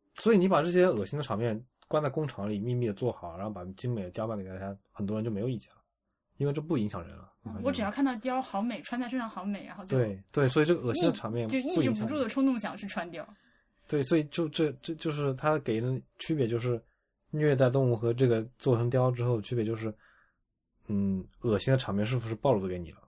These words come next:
Speaker 1: 你是不是受，你是不是受到这，这种侵犯了？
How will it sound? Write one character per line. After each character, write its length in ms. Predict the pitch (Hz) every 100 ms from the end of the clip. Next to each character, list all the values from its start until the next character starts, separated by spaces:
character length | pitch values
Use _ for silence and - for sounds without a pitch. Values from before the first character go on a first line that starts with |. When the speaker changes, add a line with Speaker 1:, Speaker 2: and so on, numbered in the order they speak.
| _ _ _ _
Speaker 1:
你 120 | 104
是 140 | 95 135
不 80 | 120
是 80 |
受， 340 | 113 - 127 - _
你 100 | 104
是 120 | 107
不 40 | 120
是 140 | 113
受 140 | 131
到 60 | 107
这， 160 | 104 107
这 180 | 101 135
种 220 | 90 - _ _ _ _ _
侵 180 | - 117
犯 140 | 107 90
了？ 180 | 65